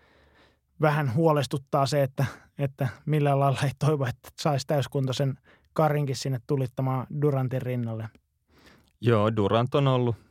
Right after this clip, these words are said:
Speaker 2: aivan yhtä paha pideltävä kuin ennakko odoteltiinkin, ja, ja se näytti jopa jossain vaiheessa siltä, että jos –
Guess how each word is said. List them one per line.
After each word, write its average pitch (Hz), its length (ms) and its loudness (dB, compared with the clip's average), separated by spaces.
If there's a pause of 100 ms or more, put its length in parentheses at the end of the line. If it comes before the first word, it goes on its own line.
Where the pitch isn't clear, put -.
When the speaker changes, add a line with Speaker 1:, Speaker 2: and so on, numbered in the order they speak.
(480)
Speaker 2:
aivan 104 320 0
yhtä 117 240 -2
paha 107 280 -2
pideltävä 101 500 -2
kuin 92 140 -4
ennakko 95 360 -2
odoteltiinkin, 87 640 -4
ja, 85 100 -2 (600)
ja 87 160 -2 (100)
se - 160 -6
näytti - 280 -4
jopa 101 200 0
jossain 95 340 -2
vaiheessa 87 340 -4
siltä, 87 340 -4
että 85 200 -6
jos – 90 280 -2